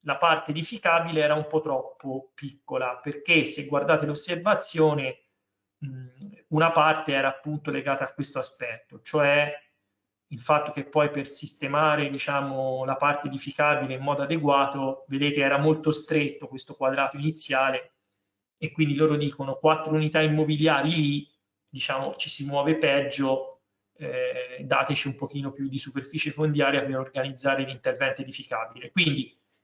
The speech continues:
l'edificabilità non è variata, è variata la, diciamo, l'ambito in cui quelle quantità possono essere organizzate.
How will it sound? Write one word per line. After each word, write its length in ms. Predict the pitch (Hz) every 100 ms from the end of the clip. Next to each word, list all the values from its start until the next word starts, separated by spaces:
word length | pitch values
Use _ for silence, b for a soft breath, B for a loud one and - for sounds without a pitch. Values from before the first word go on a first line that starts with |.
| _
l'edificabilità 840 | - 156 160 185 196 185 185 190 226
non 160 | 170 170
è 160 | 185
variata, 480 | 208 240 185 196 196
è 100 | 170
variata 520 | 170 180 165 - 165
la, 340 | 156 160 160 165
diciamo, 380 | 165 156 156 156
l'ambito 500 | 175 180 180 170 160
in 140 | 156
cui 400 | - 160 143 - _ _ _
quelle 300 | 190 160 160
quantità 500 | 165 160 196 165 -
possono 380 | 143 - 135
essere 300 | 131 - 135
organizzate. 540 | 131 127 127 123 -